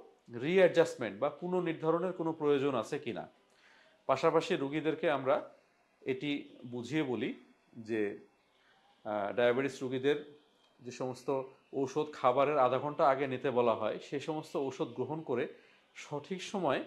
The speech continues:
পরিমিত পরিমাণে খাদ্য গ্রহণ করাটা ভীষণ জরুরি। পাশাপাশি যাদের রাত্রেবেলা ঘুমের ভিতরে হাইপোগ্লাইসেমিয়া হয়, তাদের ক্ষেত্রে আমরা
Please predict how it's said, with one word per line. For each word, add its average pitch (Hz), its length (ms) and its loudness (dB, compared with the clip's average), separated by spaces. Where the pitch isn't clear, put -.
পরিমিত 170 400 2
পরিমাণে 151 540 0
খাদ্য 151 320 2
গ্রহণ 151 260 4
করাটা 160 460 4
ভীষণ 123 300 0
জরুরি। 101 440 0
পাশাপাশি 190 480 2
যাদের 175 380 6
রাত্রেবেলা 147 560 4
ঘুমের 156 300 4
ভিতরে 180 320 4
হাইপোগ্লাইসেমিয়া 156 800 2
হয়, 113 240 2
তাদের 143 240 6
ক্ষেত্রে 190 340 0
আমরা 180 280 6